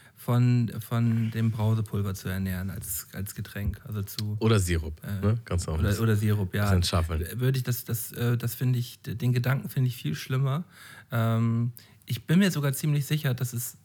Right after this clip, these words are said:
Speaker 1: einen Großteil der deutschen Bevölkerung gibt, die sich zu achtzig Prozent von irgendwelcher Tankstellennahrung ernähren. So, also das ist gar nicht, das ist gar nicht mal so weit hergeholt, weil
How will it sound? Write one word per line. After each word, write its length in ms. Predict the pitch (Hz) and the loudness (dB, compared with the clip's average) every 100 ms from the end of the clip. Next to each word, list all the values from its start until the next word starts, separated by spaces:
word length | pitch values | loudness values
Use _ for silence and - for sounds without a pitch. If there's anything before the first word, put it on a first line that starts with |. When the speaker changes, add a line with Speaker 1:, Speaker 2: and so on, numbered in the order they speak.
| _ | _
Speaker 1:
einen 240 | 120 117 | 0 2
Großteil 840 | 110 110 156 202 - 147 135 131 127 | 2 0 -2 -2 -4 -4 -2 -2 -4
der 140 | - | -6
deutschen 400 | - 120 127 - | -2 -2 0 -2
Bevölkerung 640 | 113 - 123 - 107 113 | -4 -2 -4 -4 -4 -2
gibt, 340 | 117 139 151 - - - - - | -2 -4 -8 -18 -20 -20 -14 -4
die 100 | 131 | -2
sich 220 | 127 - | -2 -4
zu 160 | 110 - | -10 -6
achtzig 420 | 143 131 - 131 | -6 -6 -6 -8
Prozent 480 | - 120 - 113 117 | -8 -8 -4 -2 -2
von 180 | - 104 | -4 -4
irgendwelcher 400 | - 107 110 113 | -2 -2 -2 -4
Tankstellennahrung 800 | 110 107 - 107 104 - 104 101 | -4 -4 -4 -4 -4 -6 -6 -4
ernähren. 420 | 98 95 92 85 - - - - - - - | -4 -4 -6 -8 -10 -20 -20 -20 -20 -20 -14
So, 160 | 110 | -4
also 180 | 110 113 | 0 0
das 180 | 120 117 | 0 -4
ist 120 | - | -4
gar 200 | 123 131 | 0 2
nicht, 300 | 131 127 - _ - - | 2 0 -6 _ -20 -10
das 160 | 110 | -6
ist 100 | 107 | -6
gar 160 | - 113 | -2 0
nicht 140 | 120 | 2
mal 120 | 123 113 | 2 0
so 220 | 113 117 | 0 -2
weit 260 | 104 107 120 | -4 -4 -2
hergeholt, 560 | 117 120 110 104 113 | -2 0 0 0 0
weil 240 | 107 107 | 2 2